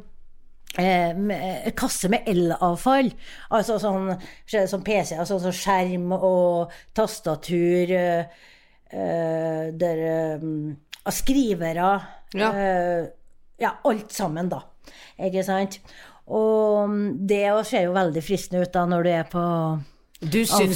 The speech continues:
Speaker 2: du
Speaker 1: amfetamin.
Speaker 2: så gull oppi
Speaker 1: Ja,
Speaker 2: den
Speaker 1: jeg så masse
Speaker 2: avfallsgreia
Speaker 1: gull oppi
Speaker 2: der, du.
Speaker 1: den avfallsgreia, så tenkte jeg,
Speaker 2: <laughs> Jeg
Speaker 1: «Ok,
Speaker 2: skjønner.
Speaker 1: jeg må jo få med meg noe sånn P C og skjermer
Speaker 2: Mhm.
Speaker 1: og, <laughs> ja, alt det der også da.» Ehm, så jeg fant meg en sånn,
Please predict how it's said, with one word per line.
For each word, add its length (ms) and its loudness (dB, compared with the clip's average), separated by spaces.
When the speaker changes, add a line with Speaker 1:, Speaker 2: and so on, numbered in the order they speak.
Speaker 2:
du 80 4
Speaker 1:
amfetamin. 60 6
Speaker 2:
så 420 4
gull 360 4
oppi 200 2
Speaker 1:
Ja, 120 8
Speaker 2:
den 20 6
Speaker 1:
jeg 240 8
så 200 8
masse 120 2
Speaker 2:
avfallsgreia 720 6
Speaker 1:
gull 140 8
oppi 20 10
Speaker 2:
der, 160 8
du. 60 8
Speaker 1:
den 100 8
avfallsgreia, 640 4
så 100 4
tenkte 120 4
jeg, 100 6
Speaker 2:
<laughs> 0 -
Jeg 160 8
Speaker 1:
«Ok, 60 2
Speaker 2:
skjønner. 420 4
Speaker 1:
jeg 120 2
må 140 2
jo 80 4
få 180 2
med 80 -4
meg 120 -2
noe 100 2
sånn 220 2
P 280 4
C 280 0
og 240 2
skjermer 480 0
Speaker 2:
Mhm. 380 4
Speaker 1:
og, 180 0
<laughs> 40 -10
ja, 160 2
alt 200 0
det 100 0
der 160 2
også 140 2
da.» 120 2
Ehm, 640 2
så 360 0
jeg 100 2
fant 240 0
meg 200 -4
en 120 -2
sånn, 300 -2